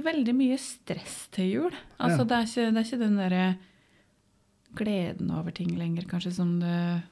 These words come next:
Speaker 1: som det var før, da.
Speaker 2: Nei.
Speaker 1: For at det, det er, ja, det har kommet oss inn på dette med forventninger.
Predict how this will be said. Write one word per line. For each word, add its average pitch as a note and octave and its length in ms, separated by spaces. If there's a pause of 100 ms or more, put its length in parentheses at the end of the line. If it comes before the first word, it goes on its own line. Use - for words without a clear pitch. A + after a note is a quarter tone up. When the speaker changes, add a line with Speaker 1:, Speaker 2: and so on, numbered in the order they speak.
(120)
Speaker 1:
som F3+ 200
det F3+ 80
var E3+ 220
før, F3 280
da. B3 100 (140)
Speaker 2:
Nei. F3+ 360
Speaker 1:
For G#3+ 160
at G#3 100
det, G#3 140 (560)
det G#3+ 200
er, G3 280 (100)
ja, G3+ 180
det G#3+ 220
har A3 80
kommet G3 300
oss G3+ 100
inn G3 160
på F3+ 80
dette F3 160
med D#3+ 160
forventninger. E3 1000